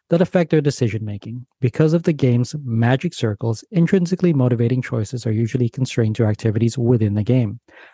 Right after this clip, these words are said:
However, actions influenced by extrinsic motivation increase when games and gamification have applications in real-world circumstances.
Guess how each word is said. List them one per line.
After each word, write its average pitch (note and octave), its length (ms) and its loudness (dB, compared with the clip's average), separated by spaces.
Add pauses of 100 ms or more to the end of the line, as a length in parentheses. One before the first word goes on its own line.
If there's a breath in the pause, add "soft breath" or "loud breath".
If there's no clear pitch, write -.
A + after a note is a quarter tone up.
(140)
However, A2+ 480 2
actions C#3+ 420 0
influenced B2+ 520 -2
by A#2 160 -2
extrinsic E3 540 -2
motivation A2+ 720 0
increase E3+ 540 0
when D3+ 160 0
games A#2 340 0
and C#3+ 100 -2
gamification A2+ 680 -2
have A2 100 -4
applications A2+ 800 -4 (320 soft breath)
in E3+ 240 4
real-world A2 600 2
circumstances. A#2+ 840 -4